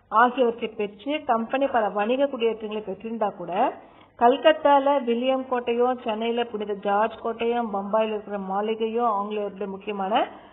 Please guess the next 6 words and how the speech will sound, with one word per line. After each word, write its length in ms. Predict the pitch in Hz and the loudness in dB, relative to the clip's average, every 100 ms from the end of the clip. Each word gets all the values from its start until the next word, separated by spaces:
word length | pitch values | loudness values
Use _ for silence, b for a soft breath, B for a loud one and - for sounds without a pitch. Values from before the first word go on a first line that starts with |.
| B - | B -4
வணிக 340 | 214 240 269 | 2 4 4
குடியேற்றங்களா 840 | 269 208 202 196 196 190 180 185 254 | 4 0 -2 -4 -8 -8 -4 0 0
இருந்துச்சு. 580 | 196 175 165 - 190 - - - _ _ _ _ _ _ _ _ b b b b b | -2 -6 -12 -8 -8 -8 -18 -20 _ _ _ _ _ _ _ _ b b b b b
அடுத்து 440 | - 196 190 180 - - | -10 -8 -8 -8 -10 -2
பிரான்ஸ் 460 | 226 233 285 370 - | 2 4 4 2 0
அரசர். 800 | 214 208 208 - 214 214 - | 2 2 -2 -2 -4 -4 -10